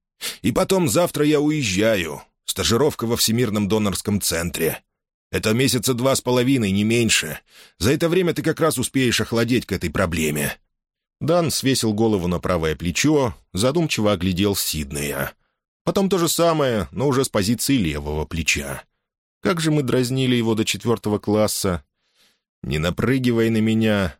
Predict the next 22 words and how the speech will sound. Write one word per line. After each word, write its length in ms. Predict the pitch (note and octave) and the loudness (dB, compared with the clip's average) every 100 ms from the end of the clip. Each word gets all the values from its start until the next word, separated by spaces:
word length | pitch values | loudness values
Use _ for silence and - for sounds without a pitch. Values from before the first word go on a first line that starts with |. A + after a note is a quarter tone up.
| _ _ - - _ _ | _ _ -14 -14 _ _
Ну, 200 | - G2 | -2 -2
конечно, 840 | F2+ F#2+ F#2 G2 F#2 - E2 D2 - - | 0 0 2 2 2 -2 -6 -10 -14 -10
Винни-Пух. 1000 | D#2+ B2 C3 C3 - C#3+ G#2+ - - - _ _ _ - | 0 0 2 -2 0 0 2 -2 -10 -16 _ _ _ -4
А 100 | F2 | 0
вот 180 | A2+ A2 | 0 0
с 20 | |
четвертого 680 | - B2 B2+ C#3+ C3+ A#2+ A2+ | 0 0 2 0 2 -2 -2
по 120 | B2 | 0
седьмой 440 | A#2 B2 C#3 D#3+ | 0 2 2 2
его 280 | F2+ F2+ G2+ | 0 2 2
именовали 480 | G2 G2+ G#2 A2 G#2+ | 2 2 2 2 2
не 180 | G2+ G2+ | 2 2
иначе, 320 | A2 G#2+ G#2+ | 2 0 0
как 220 | - G2 | -2 -2
Сидней 460 | - A2 G#2+ G2 G2+ | 0 0 2 2 0
Дж 300 | E2 E2 F2+ - | 0 0 -2 -2
Мясокомбинат. 1080 | E2+ F#2 G2 D#2 G2 F2+ G2 D#2 C#2+ - - _ _ _ - | 0 0 0 0 0 2 0 0 -4 -8 -12 _ _ _ -6
Потом, 260 | E3+ G3+ | -2 2
естественно, 540 | F3 E3 E3+ D#3 C3+ A#2+ | 2 2 0 -2 -2 0
его 220 | A#2 A2+ | 2 2
звали 300 | G2 A2 F#2 | 2 0 0
Портосом, 760 | - F#2+ - E3 D#3+ C3+ G#2+ | -2 -4 0 0 2 0 -2